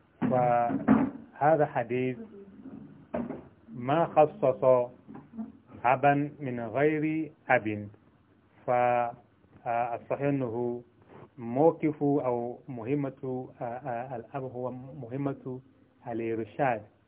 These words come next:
والبيان والتوجيه، و-، و-، آه، ابنته أمانة في أعناقه، فينبغي أن يشرف عليها، آه، بمنتهى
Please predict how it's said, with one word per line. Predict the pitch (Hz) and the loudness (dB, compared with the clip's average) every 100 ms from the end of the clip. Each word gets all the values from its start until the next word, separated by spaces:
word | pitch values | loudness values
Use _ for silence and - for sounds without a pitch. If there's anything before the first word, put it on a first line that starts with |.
| _ - | _ -10
والبيان | 117 104 110 117 123 143 185 - | -10 -6 -4 0 2 0 -4 -12
والتوجيه، | 123 110 - 117 104 113 135 104 - - _ _ 117 | -14 -12 -6 -4 -4 -6 -6 -8 -12 -20 _ _ -10
و-، | 117 131 135 135 135 143 _ _ _ _ - | -2 0 0 0 -4 -10 _ _ _ _ -10
و-، | 131 131 | -2 0
آه، | 131 135 135 143 135 131 127 127 123 123 120 117 113 131 | 0 -2 -6 -6 -4 -2 -2 -2 -4 -6 -8 -10 -12 -10
ابنته | 139 117 131 170 170 127 139 151 156 - - _ _ _ _ - | -8 -2 2 2 2 0 2 2 0 -6 -18 _ _ _ _ -6
أمانة | 123 123 143 147 131 117 | -4 0 2 4 2 -4
في | 104 143 139 | -4 -2 -2
أعناقه، | 127 117 117 131 135 - 117 101 98 95 _ _ _ - - | -4 -8 -6 -6 -6 -6 -6 -4 -6 -8 _ _ _ -14 -4
فينبغي | 113 143 135 123 107 123 135 | -2 0 0 -4 -6 -10 -8
أن | 135 | -8
يشرف | 127 123 143 127 135 | -8 -8 -6 -6 -6
عليها، | 117 113 127 135 135 117 113 113 101 139 156 165 - _ _ _ _ _ - | -8 -4 -4 -2 -4 -6 -8 -10 -4 0 0 -2 -14 _ _ _ _ _ -4
آه، | 127 120 120 120 120 117 117 127 110 | 0 2 2 0 0 -4 -8 -14 -8
بمنتهى | 123 120 120 139 | -6 -6 -6 -8